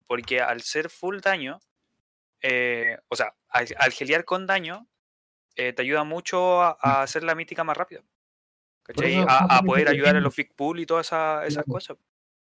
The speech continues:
Speaker 2: ¿Cachai? Yo creo que en parte eso ha tenido que influ-, o sea, ha influido en la forma en que se gelea, po. Que el healer no sea una, una herramienta de único geleo,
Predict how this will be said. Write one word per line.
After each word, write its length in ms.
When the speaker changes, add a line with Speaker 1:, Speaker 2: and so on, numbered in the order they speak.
Speaker 2:
¿Cachai? 260
Yo 100
creo 100
que 60
en 80
parte 260
eso 360
ha 100
tenido 280
que 160
influ-, 360
o 160
sea, 160
ha 20
influido 420
en 80
la 80
forma 280
en 40
que 80
se 120
gelea, 400
po. 220
Que 80
el 120
healer 280
no 120
sea 160
una, 160
una 180
herramienta 400
de 100
único 340
geleo, 480